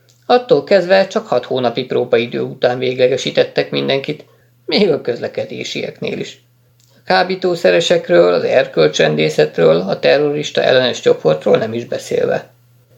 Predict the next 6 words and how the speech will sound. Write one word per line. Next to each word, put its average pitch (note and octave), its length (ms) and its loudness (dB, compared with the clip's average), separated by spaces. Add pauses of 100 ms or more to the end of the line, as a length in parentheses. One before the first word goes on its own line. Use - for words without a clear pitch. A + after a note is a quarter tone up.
(420)
„Így A3+ 200 2
van C#3 160 2
máig”, D#3 480 -2 (120)
bólintott - 640 -2
a - 40 0
hadnagy, B2 440 -2